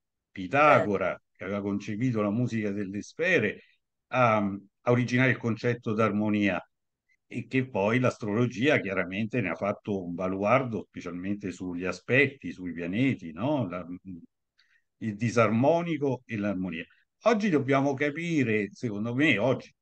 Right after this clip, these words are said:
Speaker 1: lo stiamo già da anni sperimentando, quanto il suono disarmonico o il pianeta disarmonico sia ugualmente, se non molto stimolante e interessante.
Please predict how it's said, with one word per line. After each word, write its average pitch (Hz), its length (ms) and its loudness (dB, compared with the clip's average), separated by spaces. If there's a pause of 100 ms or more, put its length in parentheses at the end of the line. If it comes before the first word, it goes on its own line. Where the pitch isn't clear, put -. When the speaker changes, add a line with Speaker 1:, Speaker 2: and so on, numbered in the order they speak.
(360)
Speaker 1:
lo 104 80 -16
stiamo 117 560 0 (120)
già 147 300 4
da 107 240 2
anni 95 240 -2
sperimentando, 156 1040 -2
quanto 160 500 0
il 120 160 0
suono 190 440 4
disarmonico 127 1200 0
o 147 140 4
il 147 120 2
pianeta 147 460 0
disarmonico 151 800 0
sia 170 300 -2
ugualmente, 147 1040 2
se 120 180 -4
non 135 420 0
molto 135 380 0
stimolante 135 800 2
e 143 40 4
interessante. 110 1040 0